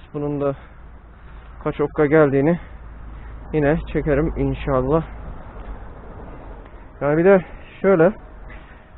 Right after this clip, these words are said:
e, amcam bunları yüz yirmi beşten vermiş.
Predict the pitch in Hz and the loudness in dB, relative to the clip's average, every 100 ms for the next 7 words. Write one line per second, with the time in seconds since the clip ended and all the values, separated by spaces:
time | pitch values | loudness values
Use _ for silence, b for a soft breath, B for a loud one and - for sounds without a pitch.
0 | B - - 147 143 139 139 151 160 185 | B -20 -6 -2 2 2 2 2 4 6
1 | 185 185 185 208 185 175 185 185 185 196 | 6 6 6 6 4 2 6 6 6 6
2 | 185 143 143 | 8 8 6